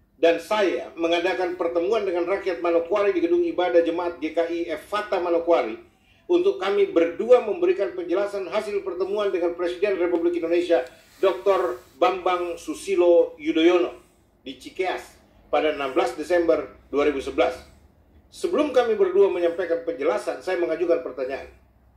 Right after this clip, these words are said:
"Saudara-saudara, siapa-siapa yang mau merdeka di atas tanah leluhur orang-orang Melanesia ini?"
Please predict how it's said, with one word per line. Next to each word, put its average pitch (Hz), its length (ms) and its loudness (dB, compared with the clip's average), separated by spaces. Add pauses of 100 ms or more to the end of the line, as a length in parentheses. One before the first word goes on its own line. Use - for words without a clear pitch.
(680)
"Saudara-saudara, 240 720 0 (880)
siapa-siapa 214 560 0
yang 254 160 4
mau 254 160 6
merdeka 233 320 0
di 220 80 0
atas 208 240 -2
tanah 208 320 -4 (160)
leluhur 190 560 4
orang-orang 175 480 -2
Melanesia 180 480 -2
ini?" 170 200 2